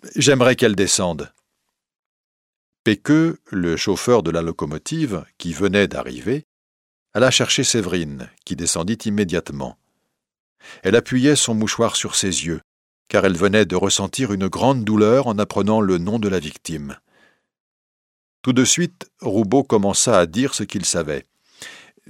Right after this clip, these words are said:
Hier matin, dès notre arrivée, nous sommes allés voir monsieur Grandmorin. Il nous a annoncé qu'il devait partir le lendemain à Doinville, chez sa sœur. » « Comment,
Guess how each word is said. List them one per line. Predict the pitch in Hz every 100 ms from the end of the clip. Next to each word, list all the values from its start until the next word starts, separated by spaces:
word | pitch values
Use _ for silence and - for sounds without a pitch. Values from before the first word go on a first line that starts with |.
| - - _ -
Hier | - 147 131 120
matin, | 127 - 185 202 185
dès | 90 101 120
notre | 107 -
arrivée, | 87 85 82 131 165 170 -
nous | 135 113
sommes | - 127 104
allés | 113 107
voir | 110 143
monsieur | 135 107 127
Grandmorin. | 95 120 107 85 87 80 - _ _ _ _ _ _ -
Il | 90
nous | 90 92
a | 101 98
annoncé | 95 95 - 190
qu'il | - 107
devait | 98 95 -
partir | 104 - - 139 - - -
le | 95 92 92
lendemain | 95 127 110 90 107 180 -
à | 104 92
Doinville, | 85 113 127 101 95 67 - -
chez | - 120
sa | 123
sœur. » « | - 117 82 65 - _ _ _ _ _ _ _ _ _ _ _ _ -
Comment, | 151 101 80 -